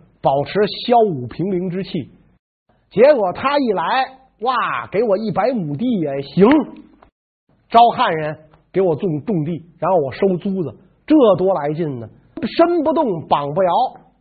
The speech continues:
是吧？我就有钱。上级要来检查，看我是不是自耕自种，怎么办呢？我昨天晚上现学的女真小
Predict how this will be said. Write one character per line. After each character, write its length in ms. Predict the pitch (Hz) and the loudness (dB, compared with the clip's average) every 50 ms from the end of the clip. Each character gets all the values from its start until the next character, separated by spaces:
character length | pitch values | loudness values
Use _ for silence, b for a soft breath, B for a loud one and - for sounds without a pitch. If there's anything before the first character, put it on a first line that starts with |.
| _ _ _ _ - | _ _ _ _ -4
是 60 | 196 | -2
吧？ 40 | 196 185 165 135 - - _ - | -2 -2 -2 -4 -6 -10 _ -4
我 140 | 147 156 | -2 2
就 60 | 175 202 190 147 - B B B B B B B B B - | 4 4 2 2 0 B B B B B B B B B 0
有 140 | 165 170 165 | 0 2 2
钱。 180 | - - 190 208 247 247 - - - _ _ _ _ _ _ _ _ _ _ _ _ _ _ _ | 2 4 4 4 4 2 -2 -14 -20 _ _ _ _ _ _ _ _ _ _ _ _ _ _ _
上 380 | - - - 330 320 277 254 208 | -10 2 4 4 4 4 2 0
级 80 | 233 | 0
要 160 | 285 277 262 | 0 0 2
来 160 | 233 247 285 240 | 2 0 -2 0
检 200 | 202 220 170 156 | -2 -2 -4 -2
查， 300 | 131 151 175 220 240 220 | -4 -2 -2 0 -2 -2
看 180 | - - 269 240 190 175 | 0 0 2 2 2 2
我 40 | 165 | 0
是 180 | - - 269 247 | -4 -4 -4 -2
不 140 | 208 247 240 | -2 -2 -4
是 120 | 202 - | -6 -4
自 160 | - 269 247 180 | -2 -2 0 0
耕 200 | 202 254 262 254 | 0 -2 -2 -4
自 140 | 202 254 247 226 | -4 -4 -2 0
种， 280 | 262 240 180 147 - - | 0 0 -2 -2 -6 -6
怎 80 | 151 | -4
么 80 | 147 175 | -2 0
办 200 | 247 254 240 220 | 0 0 0 0
呢？ 60 | 214 208 196 - - - _ _ _ _ _ _ _ _ _ _ _ - - | 0 0 -2 -8 -14 -20 _ _ _ _ _ _ _ _ _ _ _ -20 -8
我 140 | - 139 147 | -4 -2 0
昨 120 | - 196 226 | 2 2 2
天 140 | 247 247 | 2 2
晚 200 | 220 160 127 127 | 0 -4 -4 -4
上 80 | 151 175 | -6 -6
现 400 | - - - 285 254 208 170 147 | -6 -6 -2 0 0 0 0 -2
学 220 | - - 156 175 | -6 -2 -2 0
的 120 | 202 208 175 | 0 0 0
女 200 | 156 139 131 123 | -2 -4 -8 -4
真 200 | 120 202 214 196 | -4 -4 -4 -2
小 120 | - 147 | -4 -4